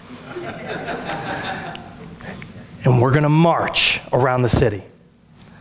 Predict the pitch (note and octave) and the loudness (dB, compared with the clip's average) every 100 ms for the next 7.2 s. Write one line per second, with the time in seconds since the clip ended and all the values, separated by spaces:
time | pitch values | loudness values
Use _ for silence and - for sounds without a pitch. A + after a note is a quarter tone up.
0 | - - - - - - - - - - | -20 -20 -20 -20 -20 -20 -20 -20 -20 -20
1 | - C#3+ A#2 - F#3+ - A3 - G#3+ F3 | -4 0 2 2 2 4 2 4 4 4
2 | F3+ F3+ G#3 F#3 F#3+ F#3 F#3 F3+ G3+ D#3+ | 2 4 2 6 6 6 4 4 2 2
3 | - F3+ F3+ F#3+ - A3+ A3 E3+ C#3 G2+ | 2 2 4 2 4 4 4 4 2 0
4 | - - _ _ _ _ - - - - | -6 -20 _ _ _ _ -20 -20 -20 -20
5 | - A#2+ A2+ B2+ C#3 C3 - D#3 D3+ D3+ | -2 0 2 2 4 2 2 2 2 2
6 | - - E3+ D#3+ C#3+ - C#3 A#2 F2+ - | 0 2 2 4 2 0 0 0 -4 -8
7 | - - | -12 -12